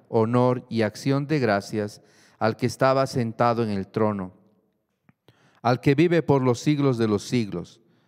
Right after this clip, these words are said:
los veinticuatro ancianos se postraban ante él para adorarlo,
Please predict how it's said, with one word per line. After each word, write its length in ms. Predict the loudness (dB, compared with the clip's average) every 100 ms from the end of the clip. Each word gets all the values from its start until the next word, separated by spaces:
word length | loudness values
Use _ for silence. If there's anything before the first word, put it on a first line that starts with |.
| _ _ _ _
los 180 | -2 2
veinticuatro 720 | 0 0 -2 2 2 2 0
ancianos 760 | 0 -2 0 0 -2 -6 -8 _ _ _
se 160 | -4 -2
postraban 640 | 0 0 2 2 2 0
ante 440 | -2 -2 0 0 0
él 140 | 0
para 240 | 0 0
adorarlo, 640 | 0 2 2 0 -4 -12